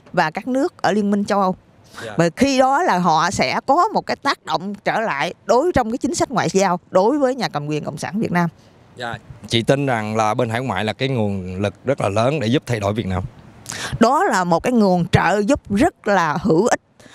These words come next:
Speaker 1: là mà không thể thiếu được đối với người đấu tranh ở Việt Nam hiện nay. Tại vì người đấu tranh ở Việt Nam không có hải ngoại trợ giúp thì nó họ rất là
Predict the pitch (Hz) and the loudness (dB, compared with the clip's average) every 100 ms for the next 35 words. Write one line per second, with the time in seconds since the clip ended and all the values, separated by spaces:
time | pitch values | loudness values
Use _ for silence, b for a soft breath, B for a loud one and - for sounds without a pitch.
0 | B - 185 180 170 - 294 277 254 156 | B 0 0 2 0 2 0 0 0 0
1 | 156 - 311 339 180 160 - 240 311 302 | 2 4 6 6 4 2 2 2 0 -2
2 | 202 165 190 247 220 208 196 208 151 185 | 0 2 2 2 -2 0 -2 -2 -2 -2
3 | 180 180 139 196 202 185 B B B 160 | -2 0 0 2 0 -2 B B B 2
4 | 196 214 226 226 208 226 220 202 269 277 | 4 4 4 4 2 4 4 2 0 -2
5 | 247 262 202 180 196 226 - 294 285 277 | 0 0 -2 0 -2 -2 0 0 0 -4
6 | 262 247 240 311 339 175 226 156 180 143 | -2 2 2 2 0 -2 -2 -4 -2 -2
7 | - 254 - _ - - 175 196 208 113 | 0 0 -2 _ -14 -2 2 4 4 2
8 | 185 285 - 180 | 0 -2 0 -2